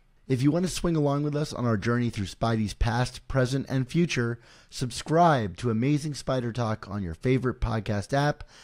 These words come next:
and leave us a review to help spread the word about our show. This podcast exists because of the support of our Patreon members. If you want to receive early episodes, exclusive artwork, and keep this podcast going,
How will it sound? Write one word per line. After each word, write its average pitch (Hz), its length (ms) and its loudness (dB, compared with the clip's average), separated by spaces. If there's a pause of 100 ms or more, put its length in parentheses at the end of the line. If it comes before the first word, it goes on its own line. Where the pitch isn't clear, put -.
(160)
and 110 160 2
leave 151 160 6
us 143 100 -2
a 147 80 -2
review 123 300 2
to 107 80 0
help 101 180 0
spread 113 360 -2
the 113 60 2
word 98 240 2
about 87 280 0
our 85 140 0
show. 82 440 -6 (680)
This 156 220 2
podcast 160 460 2
exists 113 400 -2
because 107 260 -2
of 95 80 -10
the 101 80 -4
support 120 400 -2
of 104 80 0
our 107 140 0
Patreon 123 500 0
members. 82 480 -6 (380)
If 104 120 -2
you 135 120 4
want 156 100 6
to 147 60 6
receive 131 560 2
early 131 320 2
episodes, 117 580 -2
exclusive 147 500 0
artwork, 120 440 0 (340)
and 92 160 -8
keep 165 240 0
this 160 140 0
podcast 147 560 2
going, 110 440 2